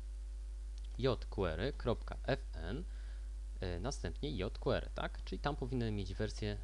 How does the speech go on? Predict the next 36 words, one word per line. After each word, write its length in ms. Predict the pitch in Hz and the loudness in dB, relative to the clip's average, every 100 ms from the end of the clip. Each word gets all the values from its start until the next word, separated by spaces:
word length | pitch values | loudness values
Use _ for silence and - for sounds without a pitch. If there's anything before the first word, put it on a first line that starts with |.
| - | -4
naszego 320 | 98 - - | -4 -4 -2
aktualnego 440 | 90 101 90 87 87 | -2 0 0 0 0
J 160 | 82 | -2
Q 120 | - - | -2 -4
R 180 | - | -2
jeden 340 | 123 196 160 151 - | 0 2 2 0 -2
kropka 380 | - 95 - 85 | -2 -2 0 -2
cztery 380 | - 82 85 | -2 -4 -4
kropka 360 | 80 80 - - | -4 -4 -4 -4
dwa, 180 | - - - - | -4 -4 -4 -2
czyli 180 | 349 | 0
wszystko 260 | 277 - - | 0 -2 -2
prawidłowo. 560 | - 95 92 82 76 - - - - - - - - | 0 0 0 -2 -4 -4 -6 -4 -4 -4 -4 -6 -4
I 80 | - | -2
teraz 260 | 269 262 | 0 0
tak, 220 | - 95 - - - - - | 4 2 2 -4 -4 -4 -4
zastanówmy 580 | 127 135 - 190 240 220 | -2 0 0 0 0 -2
się, 340 | - 196 - - - | 0 0 0 -4 -4
co 120 | - 226 | -4 -2
by 100 | 226 | 0
było 200 | 190 175 | 0 0
w 40 | |
sumie 220 | - 170 | -2 0
jeszcze, 380 | 156 - 156 147 - - - - - - - - - - - - - - | 0 0 0 0 -4 -6 -4 -4 -4 -4 -4 -4 -4 -4 -4 -4 -4 -2
jeżeli 280 | 147 156 175 | 0 0 0
podmieniłbym 600 | - - 165 139 117 107 | -2 0 2 4 4 4
J 200 | 107 - | 2 2
Q 140 | 107 | 2
R 360 | 92 90 143 240 - - - | 4 2 0 -2 -2 -4 -4
na 80 | 269 | 0
dolara, 380 | 359 349 107 92 | 4 6 6 4
bo 100 | - | 0
w 60 | |
sumie 200 | - 160 | -2 0
możemy, 340 | 190 196 127 - | 0 2 0 0
tak? 180 | - | -4